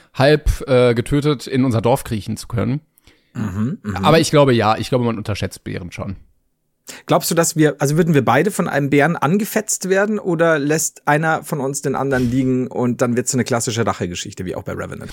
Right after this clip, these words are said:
Speaker 1: Ich würde ja sagen, dass wenn wir zusammen im Wald vor einem Bären stehen, wir die klassische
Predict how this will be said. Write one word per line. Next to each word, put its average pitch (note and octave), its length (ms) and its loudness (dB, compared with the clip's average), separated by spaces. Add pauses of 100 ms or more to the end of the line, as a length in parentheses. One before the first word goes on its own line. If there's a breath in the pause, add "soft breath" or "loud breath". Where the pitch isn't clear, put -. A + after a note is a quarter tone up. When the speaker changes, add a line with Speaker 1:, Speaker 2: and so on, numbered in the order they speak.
(120)
Speaker 1:
Ich F3 140 0
würde A3+ 160 4
ja F#3 80 6
sagen, F3 280 6
dass C3 160 4
wenn C#3+ 100 2
wir D#3 80 0
zusammen C3 500 0
im B2 260 -4
Wald B2 460 0
vor A#2+ 200 0
einem G#2 120 0
Bären C#3+ 240 0
stehen, D#3 400 0
wir B2 80 2
die A2 80 -6
klassische A2 720 0